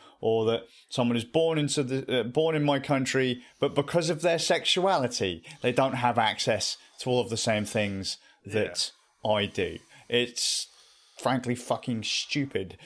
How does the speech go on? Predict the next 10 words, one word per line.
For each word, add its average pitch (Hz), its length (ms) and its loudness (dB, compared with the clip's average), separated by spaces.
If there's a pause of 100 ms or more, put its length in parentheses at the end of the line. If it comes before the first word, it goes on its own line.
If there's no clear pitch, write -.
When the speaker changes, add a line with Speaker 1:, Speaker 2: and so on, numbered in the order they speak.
(120)
Speaker 2:
Yeah. 131 160 -2
Speaker 1:
But, - 420 -2 (960)
you 120 120 0
know, 104 260 0 (120)
um, 110 320 2
I'm 127 140 4
also 135 260 2
not 135 300 2
one 131 240 4
for 120 280 2